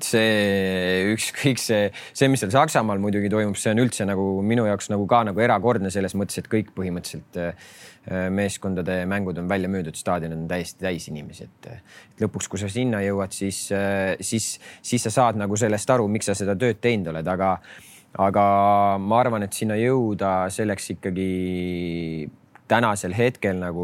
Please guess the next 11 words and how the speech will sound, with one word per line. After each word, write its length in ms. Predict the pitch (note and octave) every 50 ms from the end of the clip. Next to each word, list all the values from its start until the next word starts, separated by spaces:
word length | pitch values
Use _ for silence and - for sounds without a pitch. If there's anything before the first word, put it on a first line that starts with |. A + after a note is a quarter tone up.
| D#2+
peab, 320 | F#2+ F#2+ F#2+ F2+ E2+ - _ _ F2+ F2+
äh, 160 | F2 F2 F2 G2 G#2
esiteks 320 | G2+ F2 - F#2 - -
kõvasti 460 | - A2 A2 G#2 F#2+ - - - G#2
endaga 180 | G2 F#2 F2+ F#2+
vaeva 320 | F#2+ A#2 A2+ G#2+ F#2+ F#2
nägema 460 | F#2 F#2 F2 F2 E2+ E2+ E2+ E2+ E2+ E2+ E2+
ja 240 | E2 F2+ F#2+ F#2 F2+ F2 F2
ma 160 | F#2 - F#2+
arvan 240 | F#2+ F2+ F2 F2 F2
ka 160 | F2 F2 E2+